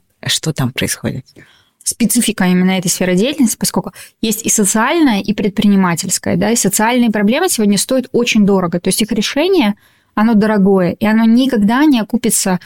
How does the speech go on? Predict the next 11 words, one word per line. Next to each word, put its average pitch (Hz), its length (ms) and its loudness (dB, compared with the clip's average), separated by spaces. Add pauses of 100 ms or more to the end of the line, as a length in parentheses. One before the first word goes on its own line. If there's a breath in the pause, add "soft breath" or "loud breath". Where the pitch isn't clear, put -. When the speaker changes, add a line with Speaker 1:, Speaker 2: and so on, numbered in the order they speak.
Speaker 1:
стоимостью 220 600 2
бизнеса. 196 500 2
То - 80 -6
есть - 180 -2
малый 247 300 2
бизнес 285 360 0
сегодня, 226 400 2
не, 214 400 2
ну, 220 280 2
любой, 196 500 2
да, 226 200 0